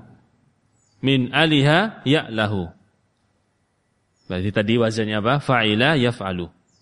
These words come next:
Wa anna makna aliha idza nataqa bihi abadallah.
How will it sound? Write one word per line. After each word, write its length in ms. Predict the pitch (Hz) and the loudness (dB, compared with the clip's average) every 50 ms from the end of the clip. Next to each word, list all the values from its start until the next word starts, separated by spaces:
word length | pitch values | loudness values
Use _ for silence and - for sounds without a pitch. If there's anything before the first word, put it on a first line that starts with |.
| _ _ _ _ _ _ _ _ _ _ _ _ _ _ _ _ _ _ _ _ _ _ _ _ _ _ _ _ - | _ _ _ _ _ _ _ _ _ _ _ _ _ _ _ _ _ _ _ _ _ _ _ _ _ _ _ _ 0
Wa 160 | 131 143 160 160 | 2 2 4 4
anna 320 | 190 233 240 214 202 190 180 185 | 4 2 2 4 2 4 4 4
makna 440 | 208 208 175 180 175 160 147 139 127 117 113 113 117 117 - - _ _ _ _ _ _ _ _ _ _ _ _ _ _ _ _ _ _ _ _ _ _ _ _ _ - _ - | 2 2 0 0 0 2 2 2 2 0 0 -4 -6 -10 -16 -20 _ _ _ _ _ _ _ _ _ _ _ _ _ _ _ _ _ _ _ _ _ _ _ _ _ -20 _ 0
aliha 720 | 156 190 202 180 147 131 131 127 156 185 160 - - - - _ _ _ _ _ _ _ _ _ _ _ _ _ _ _ - | 0 2 4 2 2 2 2 2 2 0 -2 -6 -12 -20 -20 _ _ _ _ _ _ _ _ _ _ _ _ _ _ _ 2
idza 400 | 170 180 151 156 156 147 139 131 | 2 2 4 4 4 4 4 4
nataqa 560 | 143 185 214 - 190 165 156 - 139 127 117 | 4 2 0 2 0 0 2 2 0 0 2
bihi 400 | 123 135 123 120 123 160 196 180 - - - - - _ _ _ _ _ _ _ _ _ _ _ _ _ _ _ _ _ _ _ - - | 2 2 4 4 2 2 0 -2 -6 -14 -20 -20 -20 _ _ _ _ _ _ _ _ _ _ _ _ _ _ _ _ _ _ _ -10 -2
abadallah. 1120 | 127 156 170 143 151 131 135 131 120 113 117 117 117 107 95 87 - - - - - | 0 0 2 2 2 2 2 2 2 2 2 4 4 2 0 -2 -6 -14 -18 -20 -20